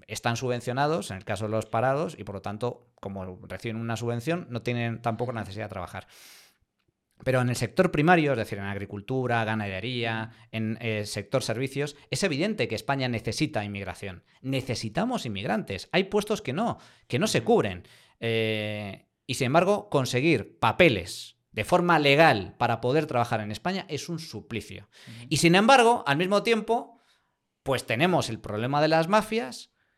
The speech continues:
Speaker 1: que introducen decenas de miles de inmigrantes de forma ilegal.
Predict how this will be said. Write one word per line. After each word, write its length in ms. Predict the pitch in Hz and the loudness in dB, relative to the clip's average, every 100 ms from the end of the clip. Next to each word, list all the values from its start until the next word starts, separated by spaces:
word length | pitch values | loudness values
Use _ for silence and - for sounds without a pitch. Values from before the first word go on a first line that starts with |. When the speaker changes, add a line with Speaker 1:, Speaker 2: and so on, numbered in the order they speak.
| _ _ _ | _ _ _
Speaker 1:
que 540 | - 175 226 - - _ _ _ _ _ _ _ _ | 4 6 6 0 -18 _ _ _ _ _ _ _ _
introducen 880 | 165 147 143 165 226 131 101 92 - | 0 2 4 4 4 0 -6 -8 -18
decenas 580 | - 123 117 190 190 113 | -6 -4 0 2 2 0
de 100 | 107 | 0
miles 300 | 120 175 120 | 2 2 0
de 80 | 104 | -2
inmigrantes 460 | 135 175 185 185 180 | -4 0 0 0 -2
de 80 | |
forma 340 | 127 160 170 175 | 0 0 0 0
ilegal. 520 | 160 127 110 95 - | 0 2 0 -2 -6